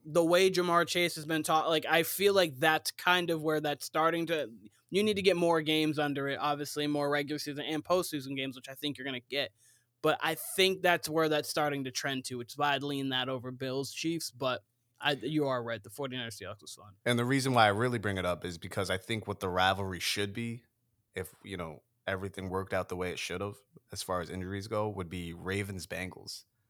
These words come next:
Speaker 2: To have two teams that
Speaker 1: Mm-hmm.
Speaker 2: good in division with two young quarterbacks entering their prime,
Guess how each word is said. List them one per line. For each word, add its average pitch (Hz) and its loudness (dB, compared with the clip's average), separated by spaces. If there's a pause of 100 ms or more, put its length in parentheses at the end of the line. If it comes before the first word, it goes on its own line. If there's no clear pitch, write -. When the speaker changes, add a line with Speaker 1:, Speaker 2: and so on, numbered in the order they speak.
(220)
Speaker 2:
To - -2
have 101 0
two 123 -4
teams 113 -4
that 95 4
Speaker 1:
Mm-hmm. 143 -2
Speaker 2:
good 98 -2
in 95 -4
division 87 -8 (240)
with 87 -14
two 107 -6
young 98 -2
quarterbacks 90 -4 (140)
entering 101 -6
their 87 -8
prime, 87 -12